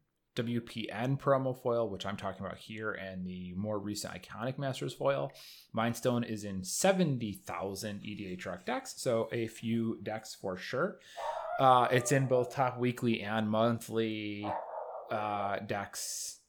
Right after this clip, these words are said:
across the board on E D H Rec, so, you know, it continues to show up. The art is way better than the I M A foils, uh, and the tenth edition foils. The, the W, I should say the W P N promo foils look much better than the other ones.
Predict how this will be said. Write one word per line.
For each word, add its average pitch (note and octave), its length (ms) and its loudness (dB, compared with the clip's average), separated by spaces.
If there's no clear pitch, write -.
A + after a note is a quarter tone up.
across G#2+ 300 0
the G#2+ 60 -2
board G#2 220 4
on G2+ 140 0
E G2+ 100 -4
D G2 200 -2
H F#2 120 -6
Rec, G2 220 -2
so, F#2+ 420 -2
you G#2+ 80 -8
know, F#2+ 60 -6
it F#2 80 -10
continues G#2+ 420 -6
to G#2 80 -4
show G#2+ 300 0
up. A#2 240 2
The C3 120 0
art B2+ 280 8
is A2 180 2
way C#3+ 560 6
better G2 460 0
than F#2+ 260 -4
the F#2 220 -4
I F#2+ 200 -4
M F2 120 -8
A F2 240 -8
foils, F#2+ 600 -6
uh, F#2 540 -6
and G#2+ 180 0
the G2 60 -2
tenth G#2 220 -4
edition F#2+ 300 -4
foils. F#2 360 -2
The, G2 100 -4
the G#3 260 -4
W, C3 340 4
I - 40 0
should - 180 -4
say A2+ 100 0
the G2 100 0
W A2 320 0
P G#2+ 240 -6
N A2 200 -2
promo F2+ 520 -2
foils F2 360 -4
look G#2 360 -2
much E2+ 400 -2
better E2+ 280 -4
than E2+ 180 -8
the E2+ 180 -12
other D2+ 260 -8
ones. - 480 -10